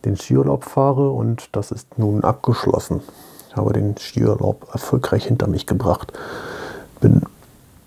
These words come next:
einmal mit dem Zug nach Österreich und mit dem Zug wieder zurück, wobei gerade in Norddeutschland relativ starker Sturm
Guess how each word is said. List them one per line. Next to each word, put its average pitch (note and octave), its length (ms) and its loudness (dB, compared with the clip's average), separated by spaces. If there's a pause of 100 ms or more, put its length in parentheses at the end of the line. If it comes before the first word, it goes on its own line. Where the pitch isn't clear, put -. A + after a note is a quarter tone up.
(360)
einmal G#2 560 2
mit B2+ 180 0
dem - 140 -2
Zug - 280 -2
nach A2 200 0
Österreich A2+ 580 2
und - 300 -4 (280)
mit - 220 -2
dem A#2+ 140 -4
Zug - 560 -4
wieder - 220 -2
zurück, - 540 4
wobei A2 300 -2
gerade - 360 0
in A#2 100 0
Norddeutschland - 580 -2
relativ - 340 -4
starker - 360 0
Sturm B2+ 560 4